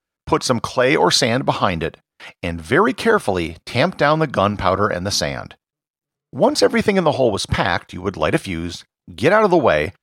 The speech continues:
and the gunpowder would ignite, blasting away all of the rock around it. You then clear out the rubble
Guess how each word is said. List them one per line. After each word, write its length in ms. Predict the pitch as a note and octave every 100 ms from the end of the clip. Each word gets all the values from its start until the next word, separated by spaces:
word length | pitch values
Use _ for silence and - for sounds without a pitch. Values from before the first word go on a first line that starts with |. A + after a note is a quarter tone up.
| - -
and 100 | G3
the 60 | G3
gunpowder 420 | A3+ F#3 A2 F#2+
would 140 | D#2
ignite, 340 | D2 D#2+ C2+ - -
blasting 380 | G2 B2 E3
away 300 | C3+ F#2+ F2
all 240 | - A#2+ F#3+
of 100 | E3+
the 80 | C3+
rock 320 | G2 F2 F#2+
around 340 | G#2+ G2+ D2
it. 140 | - _ _ _ _
You 80 | -
then 300 | F2+ F2 E2+
clear 220 | - D2+
out 120 | D#2 F2+
the 80 |
rubble 340 | A2+ F3+ G3